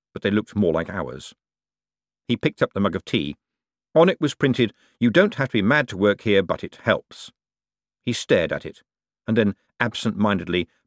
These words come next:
picked up a thick black pen and drew a comma between here and "but." He also crossed out the exclamation mark. He hated that exclamation mark, hated its manic, desperate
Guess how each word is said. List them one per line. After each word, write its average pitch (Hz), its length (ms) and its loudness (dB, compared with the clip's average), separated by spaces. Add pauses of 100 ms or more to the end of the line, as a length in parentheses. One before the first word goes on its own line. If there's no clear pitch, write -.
picked - 180 -4
up 151 100 -8
a 107 40 -10
thick - 340 -2
black - 300 -4
pen 80 300 -2 (220)
and 127 160 2
drew 120 160 4
a 110 60 2
comma 78 560 -2
between 90 400 -4 (120)
here 78 420 -4 (200)
and 71 240 -10
"but." - 420 -8 (1120)
He 156 80 2
also 107 360 2 (220)
crossed - 280 0
out 98 160 -2
the 95 80 -4
exclamation 87 540 -4
mark. 64 280 -12 (540)
He 131 160 0
hated 110 440 -2
that 82 280 -4
exclamation 95 560 -6
mark, 87 260 -6 (400)
hated 139 280 0
its - 220 -2 (220)
manic, 110 460 0 (260)
desperate - 520 -4